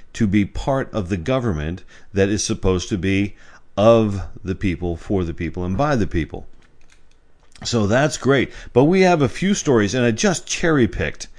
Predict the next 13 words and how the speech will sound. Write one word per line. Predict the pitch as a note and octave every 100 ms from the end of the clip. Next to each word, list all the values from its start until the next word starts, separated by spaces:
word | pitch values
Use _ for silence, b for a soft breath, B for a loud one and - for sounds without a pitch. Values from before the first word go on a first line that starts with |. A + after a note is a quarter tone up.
| B B B
a | - G#2
few | - C#3 D3+
stories, | D3 D3 A#2+ F#2+ E2+
like | G#2+ C#3
I | C3 A#2+
always | C3 C#3 A#2+
do, | - F#2+
because | F#2+ - G#2+
there | G#2+ B2+
are | A2 - b b
so | - - - E3+ D#3+ B2 A2+
many | B2+ B2 A2
stories | - C#3+ B2 F#2 D#2+